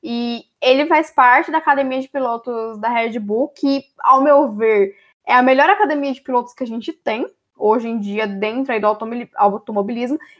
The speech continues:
e que costuma aproveitar. Nesse grid, é, nós temos Max Verstappen, nós temos Carlos Sainz, Pierre Gasly, Yuki Tsunoda,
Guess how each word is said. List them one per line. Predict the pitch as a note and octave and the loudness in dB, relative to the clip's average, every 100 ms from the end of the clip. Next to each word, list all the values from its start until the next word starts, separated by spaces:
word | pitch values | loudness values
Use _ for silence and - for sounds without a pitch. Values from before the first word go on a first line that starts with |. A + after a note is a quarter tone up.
| - | -4
e | |
que | D#4 | -2
costuma | F4+ G4+ G4+ G#4+ A4 | 2 2 6 4 6
aproveitar. | E4+ C4 A3+ A#3 A#3 G3+ - - _ | 2 0 0 0 4 4 4 -8 _
Nesse | A#3+ C#4 G4 - | 0 2 4 2
grid, | A3+ B3+ F4 G#4+ E4 B3+ A3+ G#3 - | 0 -4 -2 0 -2 -4 -10 -10 -8
é, | A3 A#3 A#3 A#3 | -2 0 2 0
nós | A#3 A#3+ - | 0 -2 0
temos | B3 B3 A#3+ A3 G#3+ G#3 G#3 G#3 - - - _ _ _ _ _ _ _ _ | -2 -2 -2 -4 -2 0 -2 -8 -16 -18 -20 _ _ _ _ _ _ _ _
Max | - A#3 A#3+ | 0 0 0
Verstappen, | A#3+ A#3+ - A#3+ D4+ F4 D4+ | -6 -8 2 4 4 2 -2
nós | B3+ C4 | -4 -4
temos | B3 A3+ A3 A3+ - _ _ _ _ _ _ | -6 -4 -6 -8 -10 _ _ _ _ _ _
Carlos | C#4 F4 F#4+ | 2 4 2
Sainz, | - B3 C4 D4+ D#4 - | 4 6 6 2 -4 -8
Pierre | B3+ D4 F4 | 2 2 4
Gasly, | D4+ C#4+ A#3 B3+ B3+ | 2 0 -6 -8 -8
Yuki | C#4+ F4 | -8 -10
Tsunoda, | _ - D4+ A#3 A#3 C4 C4+ | _ -10 -8 -4 -2 0 0